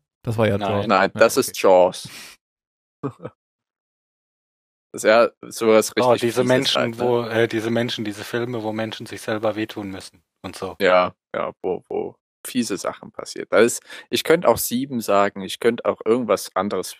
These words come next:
Speaker 3: Splattermäßig,
Speaker 1: Okay,
Speaker 3: obwohl
Speaker 1: Sieben kenn
Speaker 3: Sieben
Speaker 1: ich.
Speaker 3: tue ich damit Unrecht.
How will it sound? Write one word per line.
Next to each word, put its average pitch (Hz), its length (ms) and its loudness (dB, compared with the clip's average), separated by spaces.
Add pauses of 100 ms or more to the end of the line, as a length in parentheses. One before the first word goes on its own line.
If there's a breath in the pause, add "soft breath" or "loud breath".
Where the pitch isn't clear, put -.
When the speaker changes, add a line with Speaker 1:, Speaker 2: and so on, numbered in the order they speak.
(240)
Speaker 3:
Splattermäßig, - 800 -4
Speaker 1:
Okay, 120 80 -4
Speaker 3:
obwohl - 40 -4
Speaker 1:
Sieben 131 200 2
kenn 131 100 2 (200)
Speaker 3:
Sieben 143 120 -8
Speaker 1:
ich. 139 80 -12
Speaker 3:
tue 143 140 2
ich 131 100 -2
damit 113 320 2
Unrecht. 110 560 -4